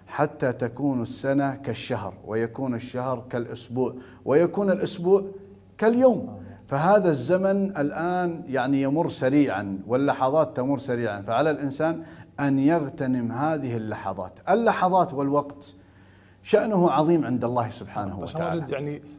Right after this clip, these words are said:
Speaker 2: نحن حديثنا عن الاغتنام هذه اللحظات، وتفضلت قبل قليل أن الله سبحانه وتعالى بأن جعلك تدرك رمضان، هذا، هذه نعمة
Speaker 1: نعم.
Speaker 2: يجب عليك أن تشكرها.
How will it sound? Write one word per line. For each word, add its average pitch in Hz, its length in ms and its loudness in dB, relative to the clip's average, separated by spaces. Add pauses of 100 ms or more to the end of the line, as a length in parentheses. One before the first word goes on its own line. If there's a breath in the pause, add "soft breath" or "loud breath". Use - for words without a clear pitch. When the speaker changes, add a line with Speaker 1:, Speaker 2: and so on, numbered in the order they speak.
(120)
Speaker 2:
نحن 156 380 -6
حديثنا 151 340 -6
عن 147 220 -6
الاغتنام 143 840 -8
هذه 135 160 -6
اللحظات، 143 500 -4 (480 loud breath)
وتفضلت 139 680 -6
قبل 139 100 -2
قليل 156 320 -6
أن 139 200 -8 (300)
الله 139 120 -8
سبحانه 151 340 -10
وتعالى 147 200 -6 (320 loud breath)
بأن 143 200 -2
جعلك 156 340 -2
تدرك 156 240 -8
رمضان، 156 380 -4
هذا، 156 380 -4 (240)
هذه 160 220 -4
نعمة 131 340 -4 (120)
Speaker 1:
نعم. 113 200 -6
Speaker 2:
يجب 160 220 -4
عليك 175 220 -4
أن 151 100 -6
تشكرها. 120 500 -6